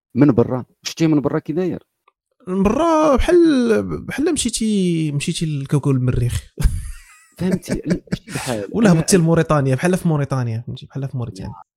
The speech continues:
Speaker 1: يا، فهمتي، ما كنفهمش، ما فهمتش انا كيفاش فكروا. هي الفكره مزيانه.
Speaker 2: هما غي-، خصهم يخدموا داكشي. لا،
Speaker 1: هما
Speaker 2: دابا هما،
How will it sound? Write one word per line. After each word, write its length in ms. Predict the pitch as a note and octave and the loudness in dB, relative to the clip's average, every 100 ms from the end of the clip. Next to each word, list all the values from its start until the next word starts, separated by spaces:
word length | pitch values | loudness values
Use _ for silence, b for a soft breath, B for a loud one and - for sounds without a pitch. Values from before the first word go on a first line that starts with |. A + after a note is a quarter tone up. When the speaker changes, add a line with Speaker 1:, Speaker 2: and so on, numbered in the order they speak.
| _ | _
Speaker 1:
يا، 100 | F2+ | -20
فهمتي، 300 | - C3+ - | -12 -12 -10
ما 80 | A2 | -10
كنفهمش، 460 | - A2 G#2 A2+ A2+ | -10 -12 -12 -16 -12
ما 120 | G#2+ | -14
فهمتش 280 | - B2 - | -12 -14 -12
انا 200 | G#2+ A2 | -12 -12
كيفاش 300 | - - G#2+ | -14 -18 -18
فكروا. 320 | - - G2+ b b - | -18 -16 -16 b b -8
هي 140 | D#3 | -2
الفكره 340 | F3+ D#3+ - C#3 | -2 -2 -4 -2
مزيانه. 280 | G2+ G#3 | 0 2
Speaker 2:
هما 100 | G#3 | 4
غي-، 240 | A3 A#3 F3 | 4 4 4
خصهم 280 | - F#3+ F#3 | 2 2 2
يخدموا 340 | F3 D#3 E3 | 4 4 4
داكشي. 240 | C#3 - | 4 2
لا، 80 | B2+ | 0
Speaker 1:
هما 140 | B2+ - | 0 -4
Speaker 2:
دابا 220 | C3 C#3 | 0 4
هما، 360 | C#3 C#3+ C3+ | 4 4 0